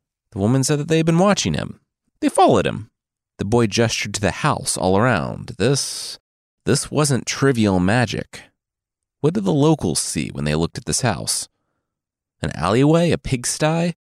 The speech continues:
This took time. "You were always going to come here,"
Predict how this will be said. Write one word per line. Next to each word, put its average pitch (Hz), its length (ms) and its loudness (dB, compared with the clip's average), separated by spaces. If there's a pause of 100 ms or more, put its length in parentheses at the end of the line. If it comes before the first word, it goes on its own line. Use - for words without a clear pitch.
(320)
This - 180 0
took 190 200 -4
time. 143 500 0 (960)
"You 95 240 2
were 101 260 4
always 87 520 2
going 76 260 0
to 69 80 -4
come 92 280 -2
here," 65 340 -8